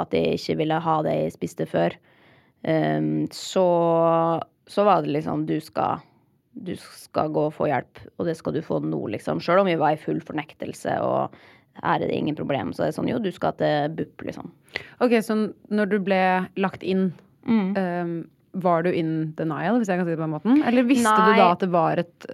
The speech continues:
Speaker 2: alvorlig problem?
Speaker 1: Da hadde jeg gått i bup, til bup ganske lenge. Eh, men jeg var fortsatt sånn, jeg var så, og det som skjer også når du, eh, utsetter kroppen din for så lite næring over lang tid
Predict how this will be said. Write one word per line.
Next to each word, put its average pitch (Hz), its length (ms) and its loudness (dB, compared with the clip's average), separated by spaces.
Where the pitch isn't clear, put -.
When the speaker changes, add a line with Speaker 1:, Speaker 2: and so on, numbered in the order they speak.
Speaker 2:
alvorlig 160 380 0
problem? 165 400 -4
Speaker 1:
Da 220 200 6
hadde 233 240 0
jeg 190 300 2
gått - 380 -4
i 180 80 2
bup, 165 280 -4
til 185 140 0
bup 175 260 -4
ganske 170 300 -4
lenge. 165 400 -4
Eh, 175 300 2
men 175 160 2
jeg 180 100 2
var 180 140 4
fortsatt 180 480 -2
sånn, 220 100 2
jeg 196 140 4
var 180 160 6
så, 185 320 2
og - 400 -10
det 202 100 4
som 220 140 -2
skjer 175 320 4
også 160 80 -6
når 160 160 -2
du, 165 180 0
eh, 160 640 -2
utsetter 151 320 -4
kroppen 165 320 -4
din 147 160 0
for 165 160 -4
så 160 160 -2
lite 156 240 0
næring 160 460 0
over 156 100 -2
lang 160 320 -2
tid 160 160 0